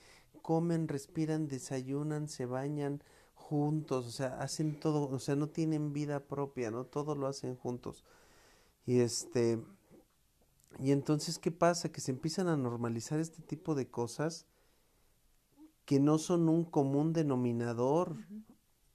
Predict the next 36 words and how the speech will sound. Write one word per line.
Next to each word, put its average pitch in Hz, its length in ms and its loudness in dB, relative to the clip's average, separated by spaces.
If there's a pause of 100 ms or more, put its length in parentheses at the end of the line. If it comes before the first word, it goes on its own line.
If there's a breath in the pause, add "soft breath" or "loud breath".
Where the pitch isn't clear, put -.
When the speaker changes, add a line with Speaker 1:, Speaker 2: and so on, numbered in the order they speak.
Speaker 1:
Así 180 440 -2
como 190 380 4
hay 165 200 4
gente 156 460 -2
que 117 160 0
le 117 360 -2
funciona 156 800 -2
eso 143 480 -4 (420 soft breath)
y 110 180 2
es 107 180 0
válido, 110 680 0
Speaker 2:
Ujú. 214 320 -14 (640)
Speaker 1:
habemos 143 480 0
gente 175 280 -4
que 139 120 -2
no 131 120 0
nos 165 200 -2
funciona 160 680 -2
y 131 60 4
debe 160 300 4
ser 170 240 0
igual 160 340 4
de 160 100 4
válido, 147 640 0
ajá. 117 420 -4 (580 soft breath)
Entonces, 131 800 -2 (340)
eh, 127 420 0 (220)
pero 123 180 2
¿qué - 120 -2
pasa? 170 340 0
Que 127 100 0
no, 135 220 0
no 143 160 0
se 139 260 0
es 143 160 -2
parejo. 120 640 -2